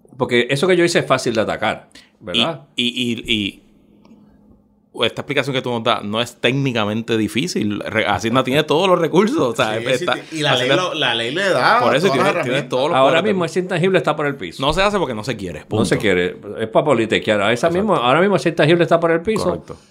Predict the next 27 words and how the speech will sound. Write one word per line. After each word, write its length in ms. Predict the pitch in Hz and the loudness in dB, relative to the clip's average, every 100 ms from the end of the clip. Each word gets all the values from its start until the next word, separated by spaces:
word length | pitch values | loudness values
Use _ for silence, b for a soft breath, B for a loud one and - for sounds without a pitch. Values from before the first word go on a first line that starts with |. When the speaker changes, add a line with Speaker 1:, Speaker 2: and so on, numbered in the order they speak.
| b | b
Speaker 1:
Los 180 | 123 123 | -2 0
C 120 | 135 | 0
P 80 | 135 | 2
amigos 340 | 143 151 156 147 | 0 0 -2 -2
míos 180 | 151 | -2
me 120 | 151 147 | 0 0
lo 120 | 156 | 4
dicen, 280 | 233 - 165 | 4 2 2
le 80 | 123 | 2
dicen 260 | 123 165 | 2 0
a 40 | 151 | -2
sus 120 | 165 | -2
clientes, 360 | 151 147 165 - | 0 -2 -2 0
"Paga 220 | 131 151 | 0 0
el 80 | 160 | 0
B 160 | 165 | 0
M, 140 | 185 175 | 2 2
olvídate 320 | 123 139 147 | 2 2 2
del 120 | 131 | 2
ibu". 160 | 98 90 | 2 2
Speaker 2:
Ujú, 100 | 101 | 0
ujú, 640 | 92 - 85 85 - 87 | -2 -4 -8 -10 -10 -10
ujú. 100 | 87 | -8
Speaker 1:
Cuando 340 | 117 127 127 127 | -2 0 0 -2
te 140 | 143 | -2
cojan, 460 | 143 262 180 170 143 | 2 2 2 -2 -4
tranza, 500 | 139 143 139 - | -2 -2 -4 -10